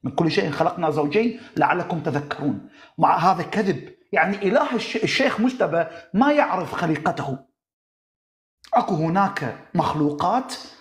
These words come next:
ليس لها زوجين، لها صنف واحد فقط، أي مثلا عند دودة الأرض هي خنثى، لا ذكر ولا أنثى.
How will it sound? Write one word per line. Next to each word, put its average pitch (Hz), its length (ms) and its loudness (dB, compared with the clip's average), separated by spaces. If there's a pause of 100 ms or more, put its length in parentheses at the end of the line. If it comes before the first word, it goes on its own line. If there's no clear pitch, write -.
(140)
ليس 277 260 0
لها 151 220 0
زوجين، 139 680 -2 (360)
لها 190 200 2
صنف 190 300 -4
واحد 147 560 0
فقط، - 360 -2 (880)
أي 240 440 2 (240)
مثلا 180 300 0
عند 151 180 -2
دودة 156 260 0
الأرض 170 440 0 (240)
هي 214 240 2
خنثى، - 520 -2 (440)
لا 180 180 6
ذكر 196 340 -2
ولا 180 300 0
أنثى. - 280 -6